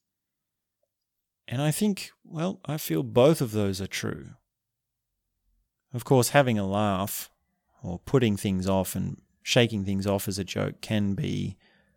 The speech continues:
a kind of defense. There's a kind of shallowness to that. If you're always denying your shadow or denying your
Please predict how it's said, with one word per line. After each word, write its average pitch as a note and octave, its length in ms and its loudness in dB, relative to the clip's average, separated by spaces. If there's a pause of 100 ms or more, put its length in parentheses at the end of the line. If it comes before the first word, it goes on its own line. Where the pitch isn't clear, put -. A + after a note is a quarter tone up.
(500)
a - 60 -12
kind G2+ 420 0
of F#2 500 -4 (840)
defense. A#2 560 2
There's G2+ 200 -8
a G#2 40 -6
kind G2+ 360 0
of F#2 320 -10
shallowness G2+ 800 2
to F#2 240 -4
that. - 240 -6 (440)
If G#2+ 160 -8
you're A2 140 4
always G2+ 640 2 (1300)
denying G#2+ 500 2
your G2 100 2
shadow G2 540 2
or F2+ 100 -2
denying G#2 560 2
your G2 320 0